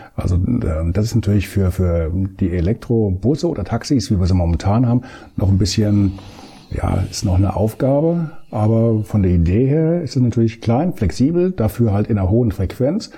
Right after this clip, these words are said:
Das macht natürlich Sinn. Dann könnten viele Menschen automatisch, wenn sie hier nach Orb kommen, ob jetzt als, ob jetzt als Tourist oder als jemand, der hier wohnen möchte, um sein,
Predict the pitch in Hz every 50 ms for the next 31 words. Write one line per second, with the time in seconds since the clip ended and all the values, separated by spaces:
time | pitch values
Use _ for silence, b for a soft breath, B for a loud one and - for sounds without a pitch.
0 | B B B B B B B - 90 90 131 131 123 - 113 101 98 92 - -
1 | 110 139 165 170 156 113 - - 113 - - 113 - - 117 117 127 135 135 123
2 | 113 107 117 117 - 120 117 113 113 - - - - 107 113 113 104 104 104 113
3 | 110 - 101 101 107 104 98 98 98 95 92 98 101 95 95 - - 113 120 147
4 | 170 165 175 - - - 104 - 117 107 95 98 - - - 92 90 85 - -
5 | - - - - - 110 98 - 90 90 - - - - 95 82 92 131 151 -
6 | - - 110 107 101 92 85 87 90 87 - - - - - 101 98 95 87 87
7 | 85 82 82 80 76 76 78 76 87 107 131 156 180 180 185 165 123 - - 147
8 | 139 123 110 101 90 85